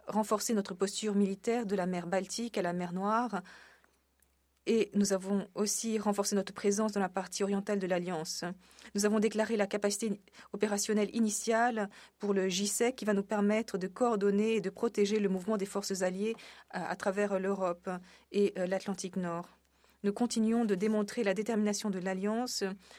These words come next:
à dissuader les menaces et à défendre le territoire de l'Alliance.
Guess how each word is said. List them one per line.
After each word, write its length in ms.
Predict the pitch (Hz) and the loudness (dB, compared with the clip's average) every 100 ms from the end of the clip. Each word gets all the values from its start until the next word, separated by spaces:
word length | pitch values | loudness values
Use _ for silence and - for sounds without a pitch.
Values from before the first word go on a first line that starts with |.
| - - | -20 -10
à 220 | 185 180 175 | -4 -4 -6
dissuader 720 | - - 190 226 - 247 208 | -14 -10 -4 -4 2 2 2
les 80 | 196 | 0
menaces 460 | 190 190 202 220 - | 0 2 0 0 0
et 80 | 185 | -2
à 80 | |
défendre 600 | 175 202 - 220 220 196 - | 0 -2 0 0 0 -2 -2
le 140 | 208 | -4
territoire 420 | 202 185 180 202 | -4 -8 -4 -4
de 60 | 196 | -4
l'Alliance. 760 | 180 180 170 156 - - - | -4 -4 -8 -10 -10 -12 -16